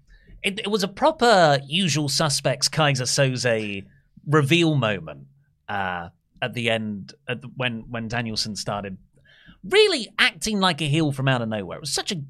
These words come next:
like, a sudden gear change. It gave me whiplash almost. And I'm like,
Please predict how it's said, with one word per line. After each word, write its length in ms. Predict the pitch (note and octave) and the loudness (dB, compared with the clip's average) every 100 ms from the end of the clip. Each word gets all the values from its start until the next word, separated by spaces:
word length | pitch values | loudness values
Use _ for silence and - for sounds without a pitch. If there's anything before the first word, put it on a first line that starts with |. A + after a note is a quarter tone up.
| - - | -14 -12
like, 160 | - D3 | -12 -8
a 60 | |
sudden 480 | C#3 - A#3 F#3 D#3 | -4 -2 -2 -4 -4
gear 320 | E3+ G#3+ F#3 | -2 -2 -2
change. 440 | C#3 - F#2+ E2+ - | -4 -8 -10 -12 -18
It 120 | - - _ - | -18 -20 _ -10
gave 160 | F#3+ F3 | -6 -4
me 100 | D#3+ | -4
whiplash 560 | C4 - C3+ G#2+ - | -6 -6 -6 -6 -8
almost. 500 | G#2 F2 C#2+ A2 - _ _ - - _ _ _ | -12 -14 -16 -14 -14 _ _ -20 -20 _ _ _
And 300 | F#3+ G#3+ A3 G3+ | -2 -2 -4 -6
I'm 100 | G#3+ | -6
like, 260 | B3 - | -8 -12